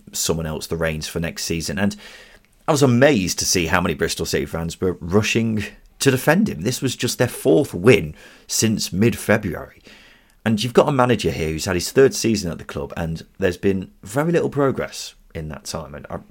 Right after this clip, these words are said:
can't recall, there aren't too many managers who get three seasons in charge of a club. Yes,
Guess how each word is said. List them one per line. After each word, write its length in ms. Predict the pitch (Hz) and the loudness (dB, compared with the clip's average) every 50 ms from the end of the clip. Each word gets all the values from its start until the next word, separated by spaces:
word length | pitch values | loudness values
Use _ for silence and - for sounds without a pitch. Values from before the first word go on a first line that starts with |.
| - _ | -20 _
can't 280 | - - 120 127 117 - | -8 -6 -6 -6 -6 -6
recall, 480 | 76 92 - - 110 110 101 87 - - - - - - - - | -8 -6 -2 0 0 0 0 -2 -4 -10 -20 -20 -20 -20 -10 -2
there 80 | - 107 | 2 2
aren't 160 | 135 139 98 | 2 4 6
too 120 | - 143 | 6 6
many 120 | 117 101 92 | 6 6 4
managers 400 | 85 87 87 82 80 - 80 76 | 2 0 0 0 -2 -4 -6 -4
who 100 | 82 87 | -4 -2
get 380 | 80 82 85 85 - - - - - | 2 4 4 4 2 0 -8 -16 -16
three 320 | - - - 107 104 95 | -10 -2 2 2 2 2
seasons 500 | - - 98 90 85 78 82 78 78 80 | 2 0 0 0 0 -2 -4 -6 -6 -6
in 80 | 78 78 | -8 -6
charge 320 | - - 87 85 87 82 | -4 -2 -2 -2 -2 -4
of 80 | 78 73 | -6 -8
a 60 | 80 | -8
club. 320 | - - 90 87 82 - - - - - - - - - | -2 -2 0 0 -2 -4 -10 -18 -18 -18 -20 -20 -14 -2
Yes, 500 | - - 135 143 135 - - - - | 4 6 6 6 4 2 0 -2 -4